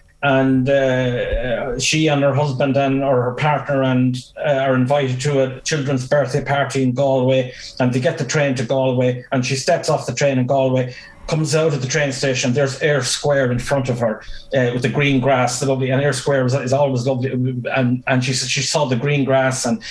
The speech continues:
people who looked happy, and, uh, there was sun sh-, was shining, and, and she just had this epiphany, "Galway will be my home."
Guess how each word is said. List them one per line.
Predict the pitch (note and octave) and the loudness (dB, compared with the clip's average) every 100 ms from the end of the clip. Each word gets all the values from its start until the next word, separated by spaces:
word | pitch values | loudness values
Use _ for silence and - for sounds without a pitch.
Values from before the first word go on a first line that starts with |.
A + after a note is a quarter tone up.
| - - - | -14 -16 -4
people | D#3+ D#3 D3+ C#3+ B2+ - | -2 0 0 -2 -4 -6
who | C3+ C#3 | -2 0
looked | C3+ B2+ | 0 0
happy, | - D3 C#3+ C#3 C3 B2+ - - | -2 -2 0 0 0 -4 -10 -6
and, | C3+ B2+ B2+ B2 | 0 2 2 2
uh, | B2+ B2 A#2 - - | 2 2 0 -2 -4
there | B2+ | -2
was | B2 | -2
sun | - D3 | 0 0
sh-, | C#3+ - | -2 -4
was | C#3 | -4
shining, | - D3 C3+ C3+ C3 A#2+ | 0 0 2 2 2 0
and, | B2 B2 B2+ | 0 2 2
and | C3 B2+ | 0 -2
she | B2+ | -2
just | D3 - - | -2 -2 -6
had | - - C#3+ | -4 -4 -2
this | C3 B2+ | -2 -4
epiphany, | - F3+ D#3+ C3+ A#2 - - - | -4 -4 -2 0 0 -4 -12 -4
"Galway | D3+ D3 C#3 C3+ | 0 2 2 2
will | C3+ | 0
be | C3 C3 | 0 2
my | B2 | 0
home." | A#2 B2+ A#2 F2+ | 0 -2 -2 -4